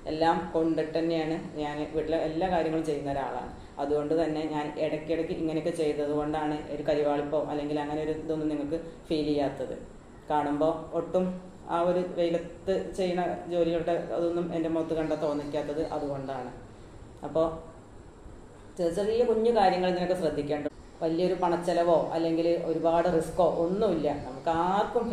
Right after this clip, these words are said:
എപ്പോൾ വേണമെങ്കിലും ചെയ്യാൻ പറ്റുന്ന ഒരു ടിപ്പ് തന്നെയാണ്. ഇതിൽ എല്ലാവർക്കും ചെയ്യാം, കാരണം നമ്മുടെ മുഖം ഒന്ന് ഗ്ലോ ആയിട്ടിരിക്കണ്ടേ. എങ്ങനെയായാലും നമ്മുടെ മുഖത്ത് ഒരു ഡെഡ് സ്കിൻ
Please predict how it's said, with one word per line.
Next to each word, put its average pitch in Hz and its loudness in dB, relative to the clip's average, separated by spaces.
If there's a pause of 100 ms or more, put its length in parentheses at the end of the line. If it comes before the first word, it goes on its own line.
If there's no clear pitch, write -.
എപ്പോൾ 220 4
വേണമെങ്കിലും 185 4
ചെയ്യാൻ 156 4
പറ്റുന്ന 156 2 (180)
ഒരു 170 6 (240)
ടിപ്പ് - -2
തന്നെയാണ്. 151 2 (200)
ഇതിൽ 165 2
എല്ലാവർക്കും 165 2
ചെയ്യാം, 151 2
കാരണം 156 -2
നമ്മുടെ 156 -2
മുഖം 170 0
ഒന്ന് 170 0
ഗ്ലോ 160 4 (100)
ആയിട്ടിരിക്കണ്ടേ. 147 -4 (340)
എങ്ങനെയായാലും 196 2
നമ്മുടെ 180 2
മുഖത്ത് 165 2 (540)
ഒരു 165 6 (460)
ഡെഡ് 170 2
സ്കിൻ 170 0